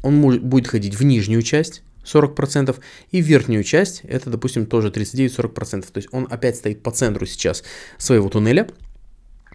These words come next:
И туда-сюда его будет колбасить. Поэтому здесь точно нельзя ничего делать с этим активом. Но если даже вдруг когда-то на слепой вашей фанатской вере, например, вы уйдете вот сюда наверх, пятьсот процентов актив с данной области дать может.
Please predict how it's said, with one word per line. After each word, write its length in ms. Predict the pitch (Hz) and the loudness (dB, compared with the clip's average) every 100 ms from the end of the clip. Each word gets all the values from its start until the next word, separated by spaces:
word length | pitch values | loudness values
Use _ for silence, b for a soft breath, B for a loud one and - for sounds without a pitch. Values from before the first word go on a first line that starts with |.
| - | 0
И 100 | 151 | 2
туда-сюда 560 | 147 143 135 - 135 233 | 4 6 6 4 4 6
его 240 | 151 135 | 6 4
будет 320 | 156 156 - | 2 0 0
колбасить. 480 | - 127 110 98 - | 2 2 2 -4 -8
Поэтому 360 | - 110 110 110 | -4 -4 -2 -4
здесь 400 | 104 120 180 175 - - | -2 2 2 0 -12 -2
точно 380 | - 175 170 - | 4 4 4 -2
нельзя 440 | 113 127 131 120 107 | 0 2 2 2 0
ничего 320 | 110 - 101 | -2 -4 -6
делать 240 | - 90 | -6 -8
с 60 | - | -6
этим 180 | 104 107 | -4 -4
активом. 380 | - 196 175 175 B B - | 2 2 2 -4 B B -4
Но 80 | |
если 300 | 110 180 - | 0 0 0
даже 360 | 143 120 104 - | 0 2 0 -4
вдруг 540 | 101 107 113 92 - - | -8 -2 0 -2 -8 -2
когда-то 540 | 151 135 117 104 98 | 0 0 -2 -2 -4
на 160 | 104 110 | -4 -4
слепой 380 | 123 120 165 | -4 -2 0
вашей 280 | 127 135 113 | 0 -2 -4
фанатской 480 | - 104 120 - 104 | -6 -4 -4 -4 -4
вере, 260 | 101 95 95 | -2 -4 -2
например, 480 | 104 - 107 95 | -4 0 -2 -2
вы 220 | 104 139 175 | -2 2 2
уйдете 460 | 113 110 123 - | 0 0 0 0
вот 100 | 92 | -8
сюда 200 | - 98 | -6 -6
наверх, 360 | 98 127 220 - B B B B | -2 2 2 0 B B B B
пятьсот 340 | 160 160 131 - | -4 -2 -4 -2
процентов 480 | 107 - 233 139 - | -2 2 2 0 -8
актив 360 | 110 - 139 | -14 -6 -6
с 60 | 110 | -4
данной 260 | 120 117 113 | -4 -2 -4
области 440 | 143 160 147 - | -4 0 0 0
дать 440 | 104 113 151 160 123 | -4 0 0 -2 -4
может. 720 | 117 143 139 110 120 104 | 0 2 2 0 -2 -2